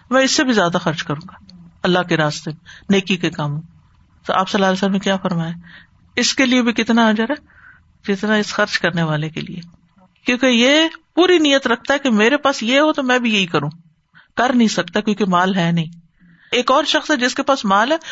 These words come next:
اور اس مال سے انتہائی غلط کام کرتا ہے، اسراف کرتا ہے، فضول خرچیاں کرتا ہے، حرام کاموں میں لگاتا ہے۔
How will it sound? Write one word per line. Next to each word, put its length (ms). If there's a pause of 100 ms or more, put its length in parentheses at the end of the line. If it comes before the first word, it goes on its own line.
(140)
اور 100
اس 140
مال 200
سے 120
انتہائی 320
غلط 260
کام 220
کرتا 280
ہے، 60 (360)
اسراف 420
کرتا 240
ہے، 140
فضول 180
خرچیاں 340
کرتا 320
ہے، 40 (400)
حرام 260
کاموں 260
میں 100
لگاتا 380
ہے۔ 60